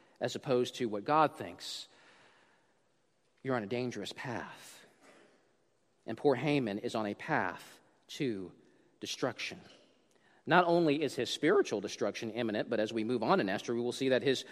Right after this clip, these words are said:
pride will cost him his physical life very, very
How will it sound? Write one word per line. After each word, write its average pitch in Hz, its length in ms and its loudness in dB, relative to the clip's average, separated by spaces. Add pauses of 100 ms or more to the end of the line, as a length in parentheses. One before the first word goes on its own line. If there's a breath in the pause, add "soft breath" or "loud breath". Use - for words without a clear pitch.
pride 147 380 8
will 156 120 10
cost 160 340 2
him 156 80 2
his 143 180 0
physical 196 400 -2
life 101 400 0 (360 loud breath)
very, 110 360 2 (260 loud breath)
very 95 400 0